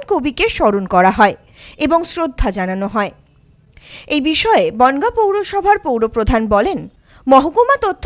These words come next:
সংস্কৃতি দপ্তরের আয়োজনে বনগাঁ পৌরসভার ব্যবস্থাপনায় এদিন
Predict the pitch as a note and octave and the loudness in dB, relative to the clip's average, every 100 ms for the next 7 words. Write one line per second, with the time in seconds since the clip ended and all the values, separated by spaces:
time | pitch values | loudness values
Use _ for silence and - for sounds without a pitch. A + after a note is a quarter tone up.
0 | G#4 G4 D4+ D#4 - C4+ D#4 A#3+ - B3 | -2 -2 -2 -4 -8 -8 0 0 2 0
1 | B3 - A#3 A#3+ C#4 D4+ E3 - - _ | 2 4 4 4 2 -6 -6 -10 -20 _
2 | B3 C4+ D4 B4 G#4+ F#4+ G4 G4 F#4 G4 | 4 4 4 2 0 0 -2 0 4 6
3 | D4 G3 - - E4 F4 A3 D3+ - - | 6 4 0 -2 0 0 -2 -8 -14 -6
4 | B3 C#4 | -4 -4